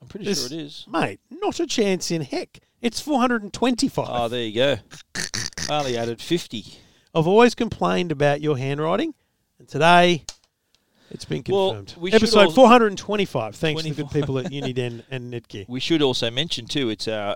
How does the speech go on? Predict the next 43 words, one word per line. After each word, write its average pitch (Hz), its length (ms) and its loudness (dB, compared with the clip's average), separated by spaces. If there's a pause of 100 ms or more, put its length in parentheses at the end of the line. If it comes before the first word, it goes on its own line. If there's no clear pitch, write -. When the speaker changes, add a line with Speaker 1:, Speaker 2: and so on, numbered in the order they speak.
Speaker 1:
an 110 280 0
anniversary 127 560 -4
of 95 80 -6
sorts - 300 -10
for 95 120 -10
us, 92 120 -8
Speaker 2:
It, 160 80 -8
Speaker 1:
too. 165 60 -12
Speaker 2:
it 147 40 -2
Speaker 1:
It 156 80 0
Speaker 2:
is. 233 220 0
Speaker 1:
was, 135 80 -6
Speaker 2:
It's, - 240 -8
uh, 151 240 -6
Speaker 1:
it 156 60 -8
Speaker 2:
eight, 156 100 -2
Speaker 1:
was, 117 160 -10
it 113 140 -6
was 113 120 -4
Speaker 2:
eight 196 140 0
Speaker 1:
nine, 240 80 -4
Speaker 2:
years? 135 280 -4
Speaker 1:
nine, 123 120 -8
Speaker 2:
Nine 160 160 -2
years. 135 160 -6
Speaker 1:
nine 156 120 -12
years. 135 340 -10
Nine 131 280 -6
years, 135 300 -4
I 120 80 -2
think 120 160 -8
it 117 40 -8
was 113 120 -8
Feb 135 340 -4
twenty-two, 180 640 -4
our 147 100 4
Speaker 2:
Feb 160 60 0
Speaker 1:
first 160 220 -8
one. 143 80 -6
Speaker 2:
twenty, 135 960 -6
twenty-two 131 320 -14
or 156 40 -10
twenty-three, 131 440 -10